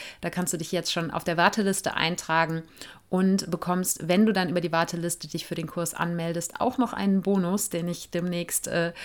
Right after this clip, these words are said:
dann verkünden werde. Hier wahrscheinlich im Podcast, auf Instagram auf jeden Fall und, äh, Newsletter und an die Warteliste und so weiter und so fort. Dann, äh, wenn du da irgendwo unterwegs bist, dann kannst du es nicht verpassen.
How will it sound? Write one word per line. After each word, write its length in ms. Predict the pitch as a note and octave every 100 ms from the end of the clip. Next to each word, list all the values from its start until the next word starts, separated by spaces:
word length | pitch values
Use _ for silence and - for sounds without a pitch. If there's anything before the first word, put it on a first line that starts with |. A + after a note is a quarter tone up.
| - -
dann 140 | G3
verkünden 540 | F#3+ A3 B3+ B3 F#3+ D3+
werde. 220 | C#3+ E3
Hier 120 | F#3+
wahrscheinlich 300 | F3+ E3+ E3+
im 80 | F#3+
Podcast, 480 | D#4+ - G#3 G3 -
auf 100 | -
Instagram 480 | A3+ G3 E3+ E3+
auf 120 | D#3+ -
jeden 260 | E3+ E3+
Fall 440 | - D#3 D#3+ D#3+ -
und, 340 | D#3 D#3 -
äh, 160 | - E3
Newsletter 600 | G#3+ B3 E3 E3+ E3 D#3
und 100 | F#3
an 120 | G#3
die 80 | G3
Warteliste 680 | E3 E3 D#3+ D3+ - D#3+ D3+
und 120 | D3
so 80 | D3
weiter 240 | C3 C#3+ C3+
und 100 | -
so 60 |
fort. 320 | - F#2 - - - - - -
Dann, 320 | - D3 D3+ D3+
äh, 220 | D#3 D3+
wenn 80 | F3
du 60 |
da 120 | G#3
irgendwo 220 | B3 C4+ A3
unterwegs 400 | A3 F#3 F3 -
bist, 180 | E3+
dann 100 | E3+
kannst 260 | D#3 D3 -
du 20 |
es 80 | D3+
nicht 160 | D3 -
verpassen. 500 | D#3 D3 - -